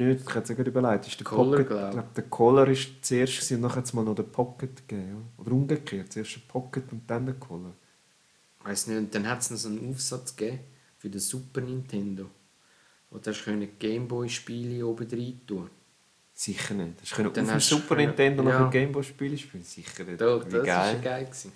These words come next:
Speaker 1: Ich weiss nicht, ich habe letztens ein Video gesehen von einem, der hat auch ein Gameboy gehabt. Das ist, anscheinend hast du vom Gameboy mal können so eine Kamera kaufen.
Speaker 2: Eine Kamera?
Speaker 1: Ja, und dann macht er so Fotos an einem Festival. Sieht noch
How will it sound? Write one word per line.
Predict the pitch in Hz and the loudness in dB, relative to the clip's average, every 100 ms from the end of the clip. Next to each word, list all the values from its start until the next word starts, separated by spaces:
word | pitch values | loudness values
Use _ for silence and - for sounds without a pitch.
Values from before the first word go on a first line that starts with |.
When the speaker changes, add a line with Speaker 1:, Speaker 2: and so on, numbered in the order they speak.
| _ _ _ - | _ _ _ -6
Speaker 1:
Ich | 120 | 2
weiss | 117 | 4
nicht, | 131 | 4
ich | 123 | 6
habe | 120 | 6
letztens | 127 123 123 - | 6 4 2 2
ein | |
Video | 123 131 131 | 4 8 8
gesehen | 131 127 | 8 4
von | 120 110 | 4 4
einem, | 110 113 | 4 2
der | 110 | -2
hat | 110 104 | -2 0
auch | 117 | 2
ein | 131 | 2
Gameboy | 113 131 143 143 | 0 0 -2 -4
gehabt. | 143 131 | -4 -6
Das | 127 | -8
ist, | - | -12
anscheinend | 107 110 135 139 | -10 -2 0 0
hast | - - | -4 -12
du | |
vom | 110 104 | -12 0
Gameboy | 117 139 127 | 2 2 0
mal | 107 | -2
können | - 101 | -4 -8
so | 98 95 | -8 -10
eine | 90 | -12
Kamera | - 117 135 147 147 147 | -10 -8 -6 -6 -8 -10
kaufen. | 87 90 87 _ - _ _ | -12 -14 -16 _ -20 _ _
Speaker 2:
Eine | - | -20
Kamera? | - - 113 160 90 - | -18 -12 -10 -10 -12 -10
Speaker 1:
Ja, | 113 143 | -4 -2
und | 147 101 | -4 -8
dann | - | -4
macht | 127 135 - | -2 -2 -2
er | 104 | -2
so | - 104 | -2 -4
Fotos | - - 131 135 139 | -4 0 0 2 2
an | 120 107 | 2 0
einem | 101 | -4
Festival. | - 123 - 147 127 98 98 | -4 -6 -4 -2 0 0 -2
Sieht | - 117 107 | -6 -4 -4
noch | 90 101 | -6 -6